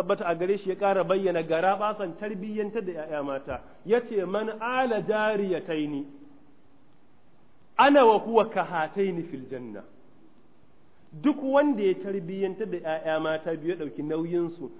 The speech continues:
har zuwa gaban aure, ni da shi a aljanna haka muke. Baina sabbaha wal wusta. Ni da shi haka muke a cikin gidan aljanna. Jariyataini ba sai naka ba ko na ƴan uwa.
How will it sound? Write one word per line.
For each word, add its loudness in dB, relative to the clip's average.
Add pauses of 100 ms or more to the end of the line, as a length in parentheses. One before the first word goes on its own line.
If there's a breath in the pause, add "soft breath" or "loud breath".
(220 loud breath)
har 4 (100)
zuwa 2
gaban -2
aure, -4 (320)
ni -2
da -2
shi -2
a 0
aljanna -4 (100)
haka -6
muke. -10 (840)
Baina 2 (120)
sabbaha -2
wal -4
wusta. -8 (800)
Ni -2
da -2
shi -12
haka -4
muke -8
a -8
cikin -10
gidan -8
aljanna. -14 (1160)
Jariyataini 0
ba -4
sai -6
naka -8
ba -10
ko -10
na -8
ƴan -12
uwa. -10